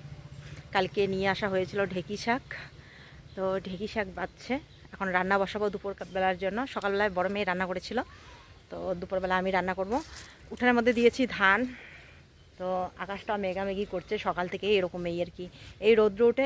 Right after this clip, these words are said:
এই ছায়া পড়ে। যখন মানে মেঘলা করে তখন মনে হয় যে বৃষ্টি চলে আসবে নাকি, খুব ভয় লাগে। আবার যখন রৌদ্র ওঠে তখন সহ্য করা যায় না, এত রৌদ্র ওঠে। তো ধান তো শুকাতে দিয়েছি, কিন্তু বস্তা নেই। আহ,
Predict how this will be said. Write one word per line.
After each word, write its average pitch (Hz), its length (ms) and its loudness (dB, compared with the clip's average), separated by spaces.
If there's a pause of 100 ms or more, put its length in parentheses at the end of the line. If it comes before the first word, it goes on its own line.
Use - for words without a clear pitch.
(120)
এই 190 140 0
ছায়া 175 220 2 (100)
পড়ে। 170 180 0 (380)
যখন 220 240 2 (160)
মানে 214 140 4 (120)
মেঘলা 214 300 6
করে 233 140 4 (100)
তখন 208 240 -6
মনে 202 180 -2
হয় 220 200 8 (240)
যে 202 120 0 (300)
বৃষ্টি - 320 -8
চলে 208 220 4
আসবে 185 240 0
নাকি, 240 180 -2 (160)
খুব 226 180 -4
ভয় 180 200 4
লাগে। 175 180 2 (460)
আবার 208 220 6
যখন 254 240 4
রৌদ্র 214 180 4 (100)
ওঠে 240 200 4
তখন 220 240 -4
সহ্য 196 180 0 (140)
করা 202 140 6 (100)
যায় 165 180 0
না, 165 40 -8 (520)
এত 196 100 0 (140)
রৌদ্র 185 220 0 (100)
ওঠে। 175 180 -4 (2500)
তো 240 60 2 (260)
ধান 226 140 8 (120)
তো 277 140 8
শুকাতে 262 340 6
দিয়েছি, 247 320 8 (100)
কিন্তু 240 180 4 (140)
বস্তা 208 320 4 (120)
নেই। 214 220 4
আহ, - 1400 -8